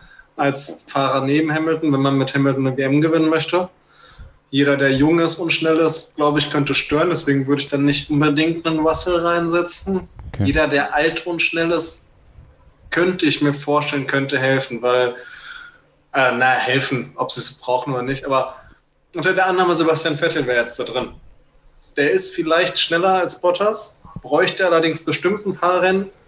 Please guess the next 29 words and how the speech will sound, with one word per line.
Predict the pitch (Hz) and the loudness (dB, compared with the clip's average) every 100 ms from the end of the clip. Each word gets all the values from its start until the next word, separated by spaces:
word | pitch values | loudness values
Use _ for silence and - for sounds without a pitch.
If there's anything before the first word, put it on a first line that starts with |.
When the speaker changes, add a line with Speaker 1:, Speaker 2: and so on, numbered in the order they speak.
| - | -8
Speaker 1:
und | 180 175 | -4 0
ich | 175 - | 0 -2
könnte | - 180 214 185 | -2 -2 0 0
mir | 165 | 0
vorstellen, | - 147 143 - 131 | 0 -2 0 -2 -2
dass | 131 - | -2 -4
der | 147 147 147 | 0 0 2
reflektiert | 143 147 143 143 - _ - - 175 170 - | -2 -2 -6 -6 -18 _ -12 0 2 2 -2
genug | 165 156 156 147 | -2 0 -2 -4
wäre, | 156 156 156 151 | -4 0 2 0
dann | 151 151 | 0 -2
zu | 143 143 | -2 -2
sagen: | 143 151 143 | 2 2 2
So, | 143 | 2
„Ja, | 143 147 | 2 2
okay, | 147 151 | 2 0
gut, | 139 143 | 2 0
Hamilton | 139 143 143 139 | 2 2 2 2
gewinnt | 131 139 139 | 2 2 0
jetzt | 131 - | -4 -4
die | 120 | -2
W | 127 | 0
M. | 131 123 - - - 143 - - - - - - - _ _ _ _ - - | -2 -4 -16 -20 -20 -20 -20 -20 -20 -12 -12 -12 -20 _ _ _ _ -18 -4
Und | 139 139 | -4 -2
deswegen | 131 - 143 | -4 0 0
lasse | 135 127 | 0 -2
ich | 127 | -4
den | 135 123 | -4 -4
vorbei.“ | 123 127 123 110 - | -4 0 2 0 -6